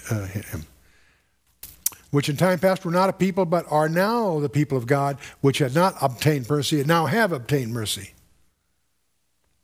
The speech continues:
Practice of holiness in which God's people serve as holy and royal priesthood, offering spiritual sacrifice and extolling his excellencies,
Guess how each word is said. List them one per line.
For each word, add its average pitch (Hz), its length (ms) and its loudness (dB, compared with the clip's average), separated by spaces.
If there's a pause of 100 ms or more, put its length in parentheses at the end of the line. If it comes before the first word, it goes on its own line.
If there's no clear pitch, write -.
(400)
Practice 143 320 0
of - 60 -8
holiness 156 300 -2
in 135 80 -4
which 131 160 -6
God's 139 300 0
people 143 320 -2
serve 151 320 -2
as 120 100 -8
holy 147 280 -2
and 135 120 -6
royal 139 160 -2
priesthood, 165 460 -2 (240)
offering 143 420 0 (240)
spiritual 143 380 0
sacrifice 135 560 -2
and 131 60 -4
extolling 139 400 -2
his 120 120 -4
excellencies, 147 560 -2